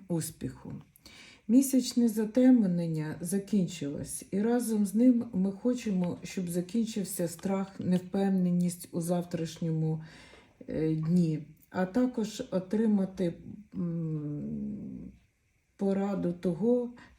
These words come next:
е, і від когось, що важливо в житті,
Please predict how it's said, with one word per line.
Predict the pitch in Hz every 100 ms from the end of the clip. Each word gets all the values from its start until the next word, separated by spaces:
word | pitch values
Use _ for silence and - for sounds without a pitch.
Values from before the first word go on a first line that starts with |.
| -
е, | 175 160 165 143 139 - 165 165 151 185 180 175 -
і | 190 190 185 180
від | 190 185
когось, | - 247 240 202 165 - - -
що | 175 - 220
важливо | 208 214 180 196 196 165 160
в | 156
житті, | 156 156 - 143 143